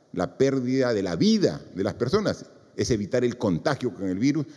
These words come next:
y no nos cansaremos de decirnos que para eso no salgas, y menos si tienes este tipo de riesgo. Y si tienes que salir, protégete con tu mascarilla,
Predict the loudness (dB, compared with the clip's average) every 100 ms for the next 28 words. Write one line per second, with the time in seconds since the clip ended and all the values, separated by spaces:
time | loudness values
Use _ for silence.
0 | -14 -4 2 2 2 0 -2 -4 0 2
1 | 2 0 0 0 0 0 -2 -4 -8 -16
2 | -20 -8 -6 -2 0 0 0 -2 -10 -10
3 | -20 _ _ _ _ -6 -2 -2 0 0
4 | 0 -4 -12 -20 _ _ 0 4 6 6
5 | 4 0 -4 -2 2 2 2 0 -4 -2
6 | -2 0 0 2 0 -2 -14 -20 _ _
7 | _ _ _ _ -2 0 2 2 4 2
8 | 2 -2 -2 -4 -6 -14 -20 -10 -2 -2
9 | -2 -2 -2 -2 -4 -6 -4 -6 -6 -16
10 | _ _ _ _ _ _ -2 0 2 0
11 | -2 -2 0 0 -2 -6